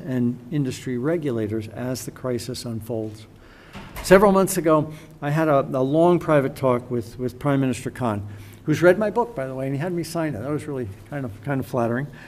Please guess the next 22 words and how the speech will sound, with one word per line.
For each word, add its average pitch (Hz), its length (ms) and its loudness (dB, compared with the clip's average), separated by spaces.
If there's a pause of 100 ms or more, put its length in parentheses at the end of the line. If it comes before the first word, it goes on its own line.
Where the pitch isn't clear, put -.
(220)
Um, 143 240 4 (300)
and, 147 360 8
uh, 139 240 8 (260)
I 156 120 4
told 170 300 8
him, 156 240 8
uh, 139 260 2
I 175 140 2
tried 214 340 2
to 208 60 0
put 226 280 -4
myself 160 560 2
in 151 120 0
his 190 260 -2
shoes 113 560 2 (680)
in 151 160 8
the 147 80 6
days 156 520 8
immediately 143 580 2
after 123 320 0
the 123 140 2
accident, 131 520 -2